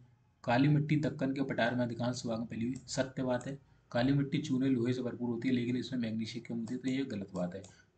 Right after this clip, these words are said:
तो इसका जो सही answer हो जाएगा B, क्योंकि इसमें हमें बताना था सही नहीं है, तो आंसर सही नहीं कौन सा? बी, तो बी आंसर हो जाएगा, ठीक है। ध्यान रखना इस चीज़ का, ये बहुत डाउट करेंगे, सही है और सही नहीं है,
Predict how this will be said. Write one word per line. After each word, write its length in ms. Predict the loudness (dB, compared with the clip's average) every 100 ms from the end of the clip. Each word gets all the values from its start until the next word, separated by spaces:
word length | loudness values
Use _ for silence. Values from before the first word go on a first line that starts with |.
| -10
तो 280 | -8 -8 -12 _ _
इसका 280 | -6 -2 0
जो 160 | 2 0
सही 300 | 0 0 0
answer 260 | 0 0
हो 100 | 0
जाएगा 160 | 2 2
B, 360 | 2 0 0 -4 _
क्योंकि 320 | -4 0 2
इसमें 260 | 2 2 2
हमें 140 | 2
बताना 320 | 0 0 0 0
था 140 | -2
सही 400 | -2 -2 0 0
नहीं 480 | 0 0 0 2 2
है, 220 | 0 -8 -18 -20 _ _ -4
तो 160 | -4
आंसर 440 | -2 -2 -2 -4 -4
सही 240 | -2 2
नहीं 140 | 2
कौन 180 | 0 -2
सा? 120 | -2
बी, 240 | 0 0 -2
तो 100 | -4
बी 220 | -4 -2
आंसर 240 | -2 -4
हो 120 | -8 -8
जाएगा, 200 | -10 -10
ठीक 160 | -4
है। 80 | -2
ध्यान 260 | 0 2 2
रखना 140 | 2
इस 100 | 2
चीज़ 180 | 0 -4
का, 220 | -6 -10 _ _ 2
ये 100 | 2
बहुत 360 | 2 -4 -4
डाउट 280 | -2 -2 -4
करेंगे, 260 | -4 -2 -2
सही 380 | -4 0 4
है 180 | 4 2
और 120 | -2
सही 300 | -2 -4 -2
नहीं 320 | 0 -2 -4 -6
है, 160 | -10